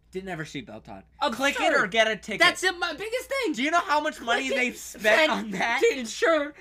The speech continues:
Speaker 2: that she, she, she should pay the fine in double.
Speaker 1: Children
Speaker 2: That's
Speaker 1: know
Speaker 2: literally
Speaker 1: that slogan.
Speaker 2: Click it or get a ticket.
Speaker 1: Click it or get a
Speaker 2: And
Speaker 1: ticket.
Speaker 2: she didn't click it.
Speaker 1: And she did not click
Speaker 2: And what
Speaker 1: it.
Speaker 2: did she get?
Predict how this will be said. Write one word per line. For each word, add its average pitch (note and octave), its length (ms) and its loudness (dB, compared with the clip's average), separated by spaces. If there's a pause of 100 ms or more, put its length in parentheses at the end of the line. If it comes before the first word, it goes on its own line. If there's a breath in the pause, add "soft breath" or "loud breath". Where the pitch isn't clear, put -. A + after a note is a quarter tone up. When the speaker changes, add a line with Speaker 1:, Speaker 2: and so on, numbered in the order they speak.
Speaker 2:
that E4 120 -10
she, D#4+ 100 -14
she, G#4+ 220 -6 (260 loud breath)
she - 140 -10
should B4 200 -4
pay D#4 140 -4
the D4 100 -6
fine C4 280 0
in F#3+ 120 -2
double. F#3+ 380 -4 (140)
Speaker 1:
Children D#4+ 320 2 (140)
Speaker 2:
That's C#4+ 100 -8
Speaker 1:
know A#3+ 140 2
Speaker 2:
literally G#3+ 180 0
Speaker 1:
that F#3 200 0
slogan. E3+ 400 -6
Speaker 2:
Click B3 260 -8
it C#4 60 -4
or C4+ 60 -4
get B3+ 140 -2
a B3+ 40 -4
ticket. C#4 140 -8
Speaker 1:
Click B3+ 220 -2
it B3 80 -4
or A#3 80 -2
get G#3 160 -4
a - 20 0
Speaker 2:
And G#3+ 100 -2
Speaker 1:
ticket. A#3 140 -8
Speaker 2:
she B3 60 -6
didn't A#3 140 -4
click C4 220 -8
it. - 40 -12
Speaker 1:
And F#3 160 -2
she B3 160 -6
did A3+ 120 -10
not A3 220 0
click G3+ 140 0
Speaker 2:
And G#3 80 -6
what G#3+ 120 0
Speaker 1:
it. A3 40 -4
Speaker 2:
did - 80 -12
she A#3 100 -8
get? G#3 240 -2